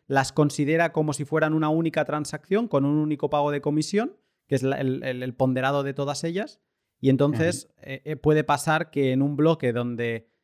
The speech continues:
Speaker 1: las transacciones están pagando mínimo, me invento, diez satoshis por byte, que de golpe veas una transacción que pagaba solo uno, porque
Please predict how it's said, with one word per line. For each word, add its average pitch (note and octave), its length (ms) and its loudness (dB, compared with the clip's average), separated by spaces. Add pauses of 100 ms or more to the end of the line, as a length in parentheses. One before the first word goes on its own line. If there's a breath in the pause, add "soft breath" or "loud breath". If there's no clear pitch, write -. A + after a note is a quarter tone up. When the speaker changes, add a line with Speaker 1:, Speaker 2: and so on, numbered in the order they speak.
(120)
Speaker 1:
las B2 320 0
transacciones C#3+ 1000 -2
están C#3 260 -4
pagando C#3 400 -2
mínimo, C3+ 420 0
me G#2 80 -10
invento, G#2+ 560 -4
diez B2 360 -4
satoshis C3+ 360 -6
por C3 180 0
byte, C#3+ 280 -2 (240)
que B2+ 80 -2
de A#2 80 0
golpe B2+ 280 0
veas C3 260 -2
una C3+ 180 -6
transacción B2+ 720 -4 (120)
que A2 120 -14
pagaba A2+ 280 -2
solo B2 220 2
uno, C#3 400 0 (400)
porque C#3 680 2